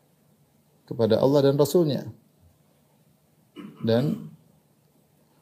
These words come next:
utusan Allah. Serta apa yang dibawa, serta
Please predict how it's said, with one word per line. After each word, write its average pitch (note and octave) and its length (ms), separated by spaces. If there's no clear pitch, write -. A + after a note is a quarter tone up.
utusan D3+ 480
Allah. E3+ 400
Serta B2+ 320
apa D3 160
yang F3 80
dibawa, E3+ 560
serta - 320